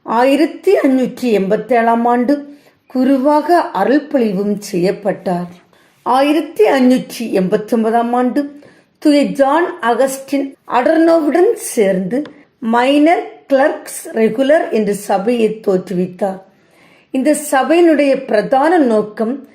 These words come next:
ஜெபிப்பது மற்றும் செயலில் இறங்குவது ஆகும். பிரான்சிஸும் அடர்னோவும் சேர்ந்து பற்பல பணிகளை செய்தார்கள். குறிப்பாக சிறைச்சாலையில் இருந்த கைதிகளை சந்தித்து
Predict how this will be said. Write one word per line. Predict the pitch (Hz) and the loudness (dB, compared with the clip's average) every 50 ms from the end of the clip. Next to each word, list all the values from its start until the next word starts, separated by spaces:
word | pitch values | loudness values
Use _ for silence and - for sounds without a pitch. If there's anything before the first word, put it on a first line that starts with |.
| _ _ _ _ _ - 202 175 - | _ _ _ _ _ -14 -12 -6 0
ஜெபிப்பது | 254 247 - 320 - - - 330 349 339 330 359 339 | 0 2 2 2 0 -2 -2 0 0 2 4 4 2
மற்றும் | 269 220 196 - - - - 214 214 214 - - - | 2 2 0 -2 -4 -6 -4 -4 -4 -4 -6 -10 -14
செயலில் | - - 254 233 240 262 277 277 294 294 285 - - | -8 0 2 4 4 4 4 4 4 2 2 0 -2
இறங்குவது | - 202 190 202 220 240 233 220 240 233 190 240 | -2 -2 0 2 2 0 2 4 2 4 4 4
ஆகும். | 214 180 175 170 170 170 175 175 180 175 - - _ _ _ _ _ _ _ _ _ - - | 2 2 0 -2 -4 -4 -4 -6 -6 -8 -12 -20 _ _ _ _ _ _ _ _ _ -6 -2
பிரான்சிஸும் | 233 220 220 226 226 226 - 233 202 - - 285 277 349 381 - - - _ _ _ _ _ _ - | -2 0 2 0 0 -2 -4 -8 -8 -6 0 2 2 2 0 -2 -14 -20 _ _ _ _ _ _ -4
அடர்னோவும் | - 240 262 240 320 349 339 330 320 311 311 311 330 370 392 | -2 0 0 2 2 2 4 4 4 4 4 4 4 2 0
சேர்ந்து | 381 - - - 277 240 220 208 196 214 190 208 196 | 0 -4 -8 -2 0 2 2 2 0 0 -2 -2 -2
பற்பல | - - - 240 220 220 - - - 302 320 339 359 | -4 -6 -2 -2 -2 -2 -2 -4 0 0 2 2 0
பணிகளை | - - - 247 208 202 208 202 185 226 214 202 214 | -2 -4 -4 -2 -2 0 0 -2 0 0 -2 -2 -4
செய்தார்கள். | - - 214 196 185 196 202 190 180 175 196 196 196 190 - _ _ _ _ _ _ _ _ _ _ _ | -8 -8 -8 -8 -4 0 0 0 0 0 -4 -6 -8 -12 -18 _ _ _ _ _ _ _ _ _ _ _
குறிப்பாக | - 269 240 240 226 - - - 240 226 233 - 285 320 370 - - - - _ _ _ _ - - - | -2 0 0 0 0 -4 -2 0 0 0 0 0 0 0 0 -4 -10 -20 -20 _ _ _ _ -16 -6 0
சிறைச்சாலையில் | 302 302 339 370 370 370 359 - 339 302 294 285 294 294 - - - | 2 2 4 2 0 -2 -4 -2 0 0 2 2 2 2 0 -2 -2
இருந்த | 233 240 220 233 220 220 220 | -2 0 0 0 0 0 -2
கைதிகளை | - - - 226 208 214 240 226 254 269 226 269 294 311 | -2 -6 -4 -2 0 0 0 0 -2 -2 0 2 2 2
சந்தித்து | 285 294 - - 233 196 185 175 180 180 175 - - - 277 294 - | 2 -2 -6 -4 -2 -2 -2 0 -2 -4 -6 -6 -6 -6 -6 -6 -6